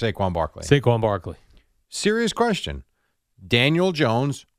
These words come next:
Speaker 1: or Saquon Barkley? If you had to pick one, who would you take?
Speaker 2: I would take Daniel Jones.
Speaker 1: Okay, so then we'll put him aside. That's fine. He's making twenty, what is he making? Thirty-something million dollars this year? Thirty-four? Does that sound right?
Speaker 2: Sound about right.
Speaker 1: Uh, they paid Adoree Jackson eleven million dollars last year.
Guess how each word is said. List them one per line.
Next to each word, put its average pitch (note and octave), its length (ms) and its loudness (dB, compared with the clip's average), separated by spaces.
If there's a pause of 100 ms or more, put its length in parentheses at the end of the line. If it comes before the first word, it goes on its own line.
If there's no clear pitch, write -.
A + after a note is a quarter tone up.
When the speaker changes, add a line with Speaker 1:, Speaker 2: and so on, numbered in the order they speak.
Speaker 1:
or A#2+ 80 0
Saquon B2+ 420 -2
Barkley? D3+ 300 -2
If D#2 80 -8
you F2 80 -2
had G#2 60 2
to A2 60 -2
pick - 200 6
one, F2 100 -2
who F2 80 -2
would G2 120 -2
you F2+ 60 -12
take? G2+ 300 -4
Speaker 2:
I C#3+ 80 4
would D3 140 -4
take D3 180 2
Daniel C3 340 0
Jones. G#2 460 -4
Speaker 1:
Okay, D3 320 4
so B2 160 -10
then A#2+ 100 0
we'll A2+ 120 0
put A#2 160 0
him A#2+ 120 -2
aside. A2 360 -2
That's G2 200 -2
fine. G#2 280 0
He's G2 160 -2
making G2 260 0
twenty, F#2+ 380 -2
what A2 160 0
is A2+ 80 -4
he B2 40 -4
making? A#2 260 -4
Thirty-something A2 520 -4
million A2+ 200 -4
dollars A2+ 200 -2
this G#2 140 -10
year? A2+ 100 -4
Thirty-four? A2 540 -2
Does G#2+ 80 -8
that G#2 140 -4
sound A2+ 180 -2
right? B2+ 180 -2 (560)
Speaker 2:
Sound F3 160 -2
about D#3+ 220 0
right. E3 220 -4 (240)
Speaker 1:
Uh, B2 560 2
they B2 180 0
paid C#3+ 500 2
Adoree D3 600 0
Jackson C3 460 0
eleven C3 480 0
million A#2+ 260 -2
dollars A2+ 460 -2
last A2 420 -2
year. A2 340 -2